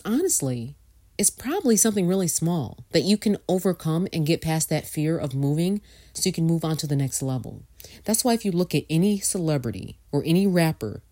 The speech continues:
there comes a time in their life where their career peaks so much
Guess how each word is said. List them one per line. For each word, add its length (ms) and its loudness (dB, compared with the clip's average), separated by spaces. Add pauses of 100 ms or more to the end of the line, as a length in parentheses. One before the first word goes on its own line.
there 80 0
comes 340 4
a 60 0
time 300 0
in 80 2
their 100 2
life 300 0
where 80 -2
their 100 0
career 380 0
peaks 360 -2
so 220 4
much 560 -2